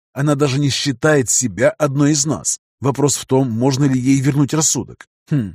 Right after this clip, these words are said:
а это идея. Стоит попробовать. «Я и сейчас глотку перегрызу!» —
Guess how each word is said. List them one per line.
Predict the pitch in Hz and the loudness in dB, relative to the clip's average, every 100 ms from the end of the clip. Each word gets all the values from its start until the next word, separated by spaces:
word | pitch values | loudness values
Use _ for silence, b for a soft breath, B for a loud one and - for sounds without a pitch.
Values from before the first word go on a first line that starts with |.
| - | -10
а | 95 | -6
это | 113 143 165 | -2 0 2
идея. | 135 127 127 - - | 2 2 0 -4 -8
Стоит | - 135 110 | 0 0 2
попробовать. | 165 143 123 135 - _ _ _ _ _ | 2 2 0 -2 -6 _ _ _ _ _
«Я | 98 139 147 | -2 2 4
и | 147 | 4
сейчас | - 151 131 151 143 | 2 0 2 2 2
глотку | 135 165 165 147 135 | 4 6 6 4 0
перегрызу!» — | 123 151 147 143 156 139 156 117 | 0 0 0 2 2 4 2 0